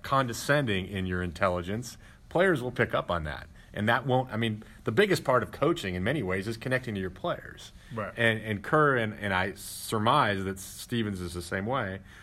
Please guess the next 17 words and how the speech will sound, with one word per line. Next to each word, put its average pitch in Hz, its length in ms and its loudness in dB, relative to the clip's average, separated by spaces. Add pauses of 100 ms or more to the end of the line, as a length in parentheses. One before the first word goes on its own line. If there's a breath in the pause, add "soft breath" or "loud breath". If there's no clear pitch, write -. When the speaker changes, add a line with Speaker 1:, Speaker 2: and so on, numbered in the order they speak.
(120 loud breath)
Speaker 1:
pull 156 220 6
that 120 180 8
off, 104 340 4
and 113 200 0
yet 120 220 6
they're 110 120 0
still 117 520 2 (240 loud breath)
smart 123 340 6
Speaker 2:
Yeah. 117 80 2
Speaker 1:
enough 104 320 2
to 113 120 -2
know 101 420 2
the 92 120 -10
strings 107 360 0
to 92 80 -8
pull 85 480 -4 (300 loud breath)
and 87 280 -4